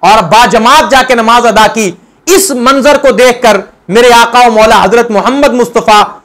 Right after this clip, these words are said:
सल्लल्लाहु अलैहि वसल्लम ने आपको फारूक का लकब दिया।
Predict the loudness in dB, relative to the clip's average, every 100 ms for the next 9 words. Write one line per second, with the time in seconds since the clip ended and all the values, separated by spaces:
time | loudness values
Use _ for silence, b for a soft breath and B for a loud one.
0 | _ -6 -2 0 0 2 2 2 2 2
1 | 0 -2 -2 -2 -2 -2 0 2 0 0
2 | -2 -2 0 2 2 0 -2 -4 -2 -4
3 | -6 -10 -12